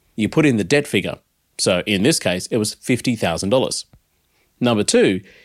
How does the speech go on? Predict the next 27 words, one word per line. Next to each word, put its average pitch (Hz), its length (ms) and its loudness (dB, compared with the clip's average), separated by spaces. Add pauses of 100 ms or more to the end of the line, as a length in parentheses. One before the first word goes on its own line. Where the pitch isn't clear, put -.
you 120 100 2
choose 190 480 0
the 185 100 -2
frequency 127 540 0
of 90 140 -4
payments. 131 540 -4 (360)
I 156 120 2
chose 113 520 0
fortnightly. 98 640 -4 (680)
Number 101 300 2
three, 117 560 2 (240)
then 107 320 2
it 214 160 -2
said 95 340 2 (120)
I 120 80 0
needed 139 340 2
to 156 80 -2
pay 107 260 0
a 95 40 -2
minimum 104 580 2
of 110 200 -6
ten 180 260 0
percent 175 300 2
of 147 60 2
the 120 60 2
debt 104 160 2
upfront 104 440 -2